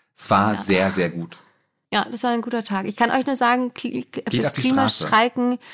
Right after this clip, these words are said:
Speaker 2: ähm, schafft Freundschaft, Hoffnung, Liebe.
Speaker 1: Alles auf
Speaker 2: Ähm,
Speaker 1: einmal.
Speaker 2: alles auf einmal. Man merkt, dass man nicht alleine ist mit den Sorgen. Man merkt, dass andere auch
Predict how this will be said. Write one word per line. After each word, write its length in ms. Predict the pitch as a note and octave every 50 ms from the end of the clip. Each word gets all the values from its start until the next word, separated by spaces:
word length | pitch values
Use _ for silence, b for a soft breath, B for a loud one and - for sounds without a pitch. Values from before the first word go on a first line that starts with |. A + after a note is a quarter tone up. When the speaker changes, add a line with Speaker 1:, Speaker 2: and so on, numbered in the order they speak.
| B B B _ _
Speaker 2:
ähm, 300 | - G#3+ G#3+ A3 A3 - - - -
schafft 340 | - - A#3 B3+ - -
Freundschaft, 800 | - - - - - - G#3 A3+ C4 C4 - C4 B3+ B3 - -
Hoffnung, 520 | - B3 A#3 - - B3 A#3+ A#3+ A#3 A#3 - -
Liebe. 540 | G3 G3+ A3+ A#3+ A#3 C4 B3+ B3 B3 B3+ b b b b b b
Speaker 1:
Alles 220 | b A2+ B2 C3 C3
auf 120 | C#3 -
Speaker 2:
Ähm, 60 | -
Speaker 1:
einmal. 360 | G#3 G#3 - - - - - - _ _ _ _ _ _ _ _ _ _
Speaker 2:
alles 200 | - - A3+ A#3
auf 60 | B3 A#3
einmal. 200 | - A3+ A#3 A#3
Man 180 | A3+ A3+ A3
merkt, 280 | A3 A3+ A#3 B3+ - -
dass 100 | A#3+ -
man 100 | A#3 A3+
nicht 120 | G#3+ -
alleine 320 | A3+ A3 A3 A3+ B3 B3+ -
ist 200 | - A#3+ - -
mit 300 | A#3+ A#3+ - - - -
den 180 | A#3 A#3 A3+
Sorgen. 380 | G#3+ A3+ A3+ A3+ A#3 A#3 A#3+ A3+
Man 140 | A3 G#3 G#3
merkt, 240 | G#3+ G#3+ G#3+ G#3
dass 140 | - - -
andere 480 | - - A3 A3 A3+ G#3 G#3 G#3+ G#3+ -
auch 120 | G#3+ G3+